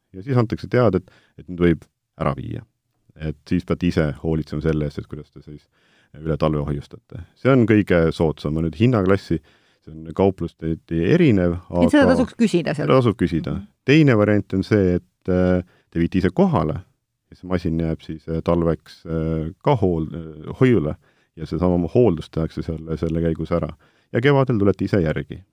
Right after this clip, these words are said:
Speaker 1: Ning kolmas variant on see, et, äh,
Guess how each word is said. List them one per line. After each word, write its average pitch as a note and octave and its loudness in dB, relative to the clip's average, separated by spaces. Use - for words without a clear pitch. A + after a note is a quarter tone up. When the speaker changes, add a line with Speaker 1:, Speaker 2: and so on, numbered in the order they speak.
Speaker 1:
Ning E2 -18
kolmas C3 2
variant G2+ 0
on F2 -2
see, F2+ 0
et, - -18
äh, E2 -4